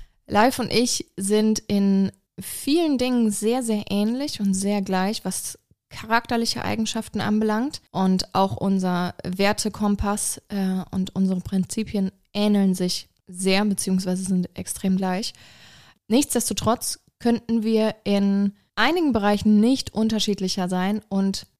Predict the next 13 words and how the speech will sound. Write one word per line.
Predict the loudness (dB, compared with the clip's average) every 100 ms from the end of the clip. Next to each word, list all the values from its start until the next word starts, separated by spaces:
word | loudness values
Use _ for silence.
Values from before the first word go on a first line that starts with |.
| -2
das | 0 0 -6 _ _
liebe | 2 6 8 8 2 -2
ich | -4 -6 -8 -6
an | -4
unserer | -2 -2 -4
Beziehung. | -6 -8 -6 -4
Ich | -4 -2
liebe | 2 2 2 0 -2 -4 -6
diese | 0 2 4
Gegensätze, | 4 4 4 0 -2 -2
die | 0
wir | 0 -2 0
haben. | 0 2 2 0 -2